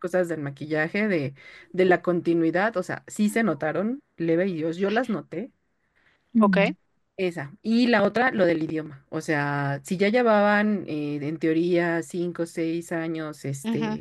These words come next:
Speaker 1: en Colombia, o sea, las pronunciaciones de los que supuestamente llevaban más tiempo, había unas que sí dejaban mucho que desear.
Speaker 3: Claro.
Speaker 1: Hubo
Speaker 3: O que ni
Speaker 1: actores
Speaker 3: siquiera
Speaker 1: coreanos que sí lo dijeron muy bien, ¿eh? O sea, la verdad, sí,
Speaker 2: Mm.
Speaker 1: mis respetos para los que,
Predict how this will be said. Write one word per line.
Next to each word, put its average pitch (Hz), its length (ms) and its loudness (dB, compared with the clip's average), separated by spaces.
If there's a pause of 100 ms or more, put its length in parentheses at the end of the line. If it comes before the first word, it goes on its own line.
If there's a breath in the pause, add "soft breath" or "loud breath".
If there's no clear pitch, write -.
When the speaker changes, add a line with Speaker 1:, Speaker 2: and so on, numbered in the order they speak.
Speaker 1:
en 156 200 -8
Colombia, 196 680 2 (440 loud breath)
o 170 80 0
sea, 165 180 2
las 185 260 4
pronunciaciones 196 580 0
de 254 60 0
los 202 180 -2
que - 80 -8
supuestamente 208 880 0
llevaban 180 360 2
más 180 260 -6
tiempo, 175 560 -2
había 196 280 0
unas 185 260 -4
que 165 100 -8
sí 175 120 -2
dejaban 156 400 -2
mucho 143 300 -8
que 151 140 -2
desear. 208 340 0 (540)
Speaker 3:
Claro. 208 400 2 (640)
Speaker 1:
Hubo 247 220 4
Speaker 3:
O 330 100 4
que - 100 0
ni 240 100 8
Speaker 1:
actores 254 200 2
Speaker 3:
siquiera 214 280 4
Speaker 1:
coreanos 202 180 2
que 175 140 -2
sí - 180 -8
lo 269 100 4
dijeron 202 460 2
muy 220 520 2
bien, 226 340 -4
¿eh? 226 160 -8
O 214 100 -8
sea, 175 120 -6
la 160 120 -4
verdad, 156 360 -2
sí, 240 180 4
Speaker 2:
Mm. - 0 -
Speaker 1:
mis 143 200 -2
respetos - 420 -10
para 165 180 -2
los 147 240 -6
que, 143 200 -2